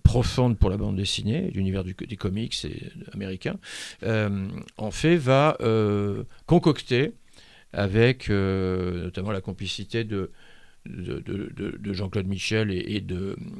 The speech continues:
de Raphaël Maronjou, un numéro,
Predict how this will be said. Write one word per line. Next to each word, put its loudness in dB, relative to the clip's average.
de -4
Raphaël 2
Maronjou, 2
un 4
numéro, 6